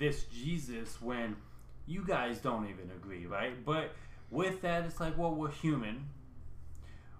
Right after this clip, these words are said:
And, and the truth is, you, you, you're called to follow Jesus. You're called to follow God,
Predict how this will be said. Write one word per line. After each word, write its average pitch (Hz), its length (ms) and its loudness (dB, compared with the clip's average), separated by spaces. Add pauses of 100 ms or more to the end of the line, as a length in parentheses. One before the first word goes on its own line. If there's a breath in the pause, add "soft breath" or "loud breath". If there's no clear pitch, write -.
(880 loud breath)
And, 147 420 4 (100)
and 170 180 4
the 165 60 4
truth 196 300 0
is, 165 280 4
you, 143 180 4
you, 147 300 0 (460)
you're 147 160 2
called 196 480 2
to 170 100 2
follow 135 560 6
Jesus. 127 640 2
You're 127 100 -4
called 185 320 4
to 170 80 2
follow 113 520 6
God, 117 480 8